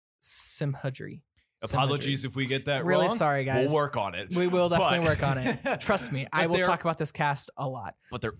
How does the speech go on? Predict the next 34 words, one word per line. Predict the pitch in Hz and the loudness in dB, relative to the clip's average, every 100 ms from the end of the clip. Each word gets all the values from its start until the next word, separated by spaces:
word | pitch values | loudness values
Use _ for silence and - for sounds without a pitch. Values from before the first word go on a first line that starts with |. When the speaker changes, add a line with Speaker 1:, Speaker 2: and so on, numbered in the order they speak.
| - | -8
Speaker 2:
all | 98 80 | -8 -8
great. | - 69 | -12 -8
Speaker 1:
They're | 247 - - | -8 -6 -2
all | 294 349 269 | 2 2 0
great. | 180 156 139 | -2 -2 -2
Speaker 2:
They | 123 127 | 0 2
Speaker 1:
And | 117 | 2
Speaker 2:
really | 123 113 | 2 0
are | 98 90 | -2 -4
great. | 85 76 - _ _ 120 | -10 -10 -14 _ _ -2
And, | 123 120 117 - | -2 -2 -6 -4
I | 139 | -4
mean, | 165 | -4
we, | 165 165 - _ | -4 -8 -10 _
I | 131 | -2
don't | 147 151 | -2 -4
think | 135 143 139 | -8 -8 -4
there | 123 | -4
was | 117 107 | -4 -4
any, | 110 110 104 | -6 -4 -4
like, | 98 | -4
hesitation | - 104 98 104 101 101 98 | -4 -8 -8 -8 -8 -8 -8
on | 95 | -8
that | 92 90 | -8 -10
for | 95 | -10
Walker. | 92 90 90 - 95 92 | -6 -6 -6 -8 -10 -10
He, | 98 98 98 | -10 -12 -8
we've | 107 | -8
seen | - 110 104 | -6 -6 -4
him | 101 98 - | -6 -8 -8
in, | 95 90 87 | -8 -8 -10
um, | 87 87 85 80 78 76 - | -10 -8 -8 -10 -12 -16 -14
like, | 90 82 85 - | -10 -10 -10 -14
the | 95 87 80 | -12 -10 -10